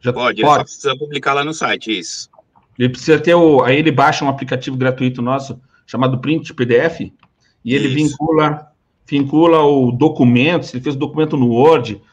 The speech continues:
Speaker 1: ou ele fez num outro sistema contábil, ele pode gerar em P D F, e quando for gerar pra impressora, gerar no Print P D F e já vai gerar direto no S C Reporting, vai, vai formar o código do cliente lá no S C Report, né?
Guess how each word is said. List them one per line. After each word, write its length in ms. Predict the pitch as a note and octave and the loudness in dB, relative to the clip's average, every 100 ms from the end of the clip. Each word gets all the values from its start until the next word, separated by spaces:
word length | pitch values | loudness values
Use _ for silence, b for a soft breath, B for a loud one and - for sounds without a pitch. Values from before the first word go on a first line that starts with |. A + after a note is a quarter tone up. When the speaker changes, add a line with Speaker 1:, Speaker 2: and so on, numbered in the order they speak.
| b | b
Speaker 1:
ou 100 | - | 0
ele 140 | D3+ D#3 | 2 0
fez 220 | E3 E3 | 0 0
num 140 | C#3+ | 0
outro 180 | D3 D#3+ | 0 -2
sistema 380 | C#3+ C3 D3+ C#3+ | -6 -4 -2 -2
contábil, 640 | C3+ B2 C#3 F#3 D#3+ F2+ b b - | -4 -2 0 0 -2 -6 b b -8
ele 160 | B2 | -6
pode 260 | C3 C#3+ C#3+ | -2 -2 -2
gerar 160 | C3+ | -2
em 80 | C#3 | -2
P 120 | C#3 | -2
D 100 | C3 | -2
F, 460 | C3 D3 D#3 E3+ E3+ _ _ _ | 0 0 -4 -8 -12 _ _ _
e 520 | - C3 C3+ C3+ C3+ C3 | -2 0 2 2 0 0
quando 180 | F3 F3 | 0 2
for 120 | E3 | 0
gerar 180 | D#3 D#3+ | 2 2
pra 120 | D#3+ | 0
impressora, 460 | D#3 D3 D3 E3 E3+ | 0 -4 0 0 2
gerar 200 | D#3+ D#3+ | 2 2
no 140 | D3 | -2
Print 260 | D3 D#3 - | -4 -8 -4
P 100 | C#3+ | -2
D 100 | C3+ | 0
F 380 | D3+ D#3+ F3 - _ _ | 0 -2 -8 -14 _ _
e 60 | C3+ | -4
já 140 | C3+ | -2
vai 160 | C3 D#3 | 0 0
gerar 240 | D3+ D3 | 0 -2
direto 440 | D3+ D3 C#3 D#3 D#3 | -2 0 0 0 -2
no 320 | D3+ D3+ D3 | 0 2 2
S 140 | C#3+ | 0
C 80 | C#3 | 0
Reporting, 460 | D3 D3 B2+ B2+ A2 | -2 2 0 0 0
vai, 120 | A#2+ | 0
vai 400 | C#3 C3+ C3 C3 | 0 -2 0 0
formar 280 | C#3+ C3+ D3+ | 0 2 2
o 100 | D3+ | 4
código 420 | D3+ E3+ C#3+ B2 | 4 4 2 -2
do 140 | B2 | -2
cliente 420 | B2+ A#2+ C3+ C#3 - | -2 -2 -4 -4 -6
lá 240 | C3+ - _ _ _ | -6 -8 _ _ _
no 100 | A#2 | 0
S 140 | B2 B2 | 0 0
C 80 | |
Report, 440 | B2+ B2+ A#2 G2+ - | 0 0 0 0 -6
né? 180 | G2 | -14